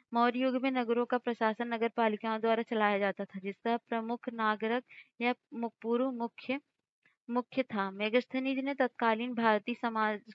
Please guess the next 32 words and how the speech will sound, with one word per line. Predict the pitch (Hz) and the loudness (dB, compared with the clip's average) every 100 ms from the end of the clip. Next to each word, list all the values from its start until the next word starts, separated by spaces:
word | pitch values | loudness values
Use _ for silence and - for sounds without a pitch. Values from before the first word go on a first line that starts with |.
| - | -2
को | 262 | -2
सात | 269 - 226 214 220 | -2 2 4 4 2
श्रेणियों | - 220 208 220 | -2 -2 -2 -4
में | |
विभाजित | 220 190 196 190 196 | -6 -2 -2 -4 -8
किया। | - 233 - 208 | -4 -2 0 0
वह | 208 | -2
इस | - | -2
प्रकार | - 208 208 | 0 2 2
थे: | 226 | 2
दार्शनिक, | 208 196 190 202 214 - | 2 2 2 -6 -10 -6
कृषक, | 196 196 - 202 - | -6 -2 0 -2 0
पशुपालक, | 202 - 196 190 196 220 _ _ - - - | -4 0 2 2 0 -2 _ _ -16 -16 0
कारीगर, | 233 214 214 214 226 | 4 6 6 4 2
योद्धा, | 214 214 190 202 208 220 214 - - - - | 2 -2 0 0 2 0 -4 -14 -20 -16 -4
निरीक्षक | 220 214 208 - 226 220 | 0 0 -2 -4 -2 -2
एवं | 220 | -2
मंत्री। | 214 196 196 196 | -2 -2 -2 -2
मेगास्थनीज | 214 226 226 247 269 | 0 0 0 -2 -2
भारतीय | 233 220 214 247 | 4 4 4 0
समाज | 240 226 220 | -2 -2 -2
में | 220 247 | -2 0
दास | 220 214 214 | 2 2 2
प्रथा | - 208 208 | -8 -2 -2
के | 240 | 0
प्रचलित | 233 - 214 - 214 226 | -2 -4 -8 -4 -6 -4
होने | 226 214 214 | -4 -2 -2
का | 233 | 0
उल्लेख | 226 214 220 | 2 2 -2
नहीं | 214 208 196 | -2 -4 -2
करता | 202 190 190 | -4 -2 -4
है। | 190 | -4